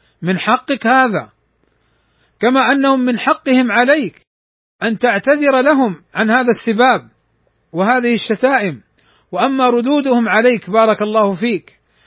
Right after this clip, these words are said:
بعد أن تهجمت عليهم ووصفتهم بما وصفتهم به، فهذا لا يعتبر أنه، يعني،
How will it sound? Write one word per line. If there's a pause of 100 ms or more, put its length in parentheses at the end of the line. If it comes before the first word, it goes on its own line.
(180)
بعد
أن
تهجمت
عليهم (420)
ووصفتهم
بما (1000)
وصفتهم
به، (340)
فهذا (640)
لا
يعتبر (540)
أنه، (600)
يعني،